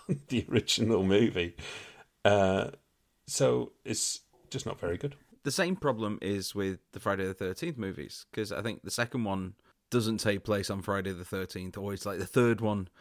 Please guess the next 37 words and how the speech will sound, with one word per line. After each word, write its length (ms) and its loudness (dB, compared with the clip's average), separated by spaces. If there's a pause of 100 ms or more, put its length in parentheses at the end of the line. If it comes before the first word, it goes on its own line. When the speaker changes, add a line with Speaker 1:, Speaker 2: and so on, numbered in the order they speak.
(240)
Speaker 2:
takes 240 0
place 280 -2
the 80 -4
day 340 0 (100)
after 520 0
th-, 240 -12
no, 160 2
that's 180 2
it, 120 -2
the 120 -6 (480)
third 220 4
one 160 2
takes 280 -2
place 300 0
the 100 -4
day 260 2
after 340 -2
the 320 -2 (460)
second 440 2
one, 260 -2 (1000)
and 200 2
that 280 6
one 340 4
doesn't 240 -2
take 340 -2
place 320 2
on 120 -2
Friday 320 2
the 100 -2
thirteenth, 640 -2
and, 120 -4
like, 180 -4
the 60 -10
first 460 -2
three 240 2
or 40 0
four 520 0